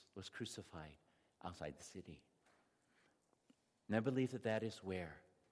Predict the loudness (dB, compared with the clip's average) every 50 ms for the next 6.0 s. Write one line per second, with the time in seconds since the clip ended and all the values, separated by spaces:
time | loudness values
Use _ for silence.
0 | _ _ _ _ _ _ _ 4 4 4 4 2 -2 -8 -8 -6 -6 -4 -6 -6
1 | -8 -12 -14 -16 -20 _ _ -6 -6 -6 -6 -6 -8 -8 -8 -10 -12 -16 -18 _
2 | _ _ _ _ _ _ _ _ -12 -8 -8 -8 -8 -12 -16 -20 -20 -20 _ _
3 | _ _ _ _ _ _ _ _ _ _ _ _ _ _ _ _ _ _ _ -14
4 | -12 -8 8 12 12 12 12 12 8 8 8 8 8 6 4 0 -2 -2 -4 -8
5 | -8 -2 2 4 6 6 6 4 2 2 4 6 6 6 4 2 0 -4 -10 -14